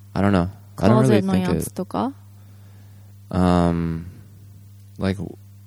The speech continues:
Speaker 1: uh, the boogeyman.
Speaker 2: あー。
Speaker 1: Or,
Speaker 2: Yeah.
Speaker 1: I don't know, trolls.
Speaker 2: あー。
Speaker 1: And, I don't know, demons.
Speaker 2: うん。
Speaker 1: What else?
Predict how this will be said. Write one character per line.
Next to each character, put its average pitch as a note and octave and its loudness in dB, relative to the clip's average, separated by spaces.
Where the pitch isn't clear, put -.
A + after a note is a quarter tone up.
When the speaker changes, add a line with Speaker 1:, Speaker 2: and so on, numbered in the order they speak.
Speaker 1:
uh, G1+ -6
the D2 -4
boogeyman. D2 -2
Speaker 2:
あ F#3+ 0
ー。 - -12
Speaker 1:
Or, - -4
Speaker 2:
Yeah. F#3 -2
Speaker 1:
I - -6
don't A1+ -6
know, G1+ -8
trolls. C#2 -4
Speaker 2:
あ F3+ -6
ー。 C2+ -6
Speaker 1:
And, - -14
I E2+ -8
don't C#2 -6
know, B1 -10
demons. C#2+ -4
Speaker 2:
う - -6
ん。 F#3+ -6
Speaker 1:
What D#2+ -4
else? D2+ -6